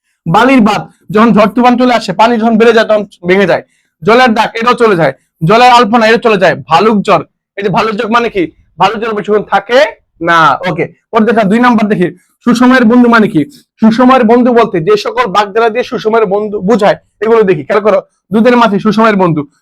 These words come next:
বসন্তের কোকিল সুসময়ের বন্ধু, সুখের পায়রা, লক্ষ্মীর বরযাত্রী, পর কি? আহ, জোরের পায়রা,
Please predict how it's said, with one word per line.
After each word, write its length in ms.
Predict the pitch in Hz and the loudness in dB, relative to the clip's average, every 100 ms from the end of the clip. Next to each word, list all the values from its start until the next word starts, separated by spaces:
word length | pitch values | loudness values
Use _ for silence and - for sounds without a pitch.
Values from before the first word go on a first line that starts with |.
| _ | _
বসন্তের 340 | 196 240 240 247 | -2 0 0 0
কোকিল 240 | 220 208 | -2 -2
সুসময়ের 400 | - 196 220 214 | -4 -2 -2 0
বন্ধু, 360 | 185 170 160 156 _ _ | 0 -2 -4 -6 _ _
সুখের 360 | - 226 269 247 | -4 0 0 0
পায়রা, 380 | 254 202 170 165 _ - | 0 0 -2 -4 _ -2
লক্ষ্মীর 440 | 208 220 - 262 | 0 0 -2 0
বরযাত্রী, 680 | 208 233 208 233 233 190 160 - _ | 2 2 2 -2 -2 -2 -2 -6 _
পর 140 | 233 233 | -4 -2
কি? 280 | 233 175 165 _ - | -2 -4 -8 _ 0
আহ, 120 | 196 156 | 0 2
জোরের 320 | 202 226 233 | 2 2 2
পায়রা, 400 | 226 196 170 | 2 2 0